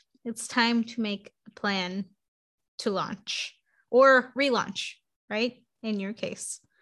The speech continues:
So your lead magnets need to be prepped. Your marketing content needs to be planned out. If you have a publicist, great,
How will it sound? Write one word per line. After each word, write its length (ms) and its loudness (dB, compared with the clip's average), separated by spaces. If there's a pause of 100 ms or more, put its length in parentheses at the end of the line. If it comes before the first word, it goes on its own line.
(400)
So 640 0 (460)
your 720 2 (180)
lead 360 0
magnets 600 0
need 220 0
to 100 -6
be 160 -8
prepped. 600 -8 (440)
Your 200 -2
marketing 600 0
content 680 -4 (260)
needs 240 -8
to 80 -10
be 160 -6
planned 380 -4
out. 340 -4 (800)
If 140 -20
you 460 -2 (340)
have 280 0
a 60 -2
publicist, 560 -4
great, 340 -4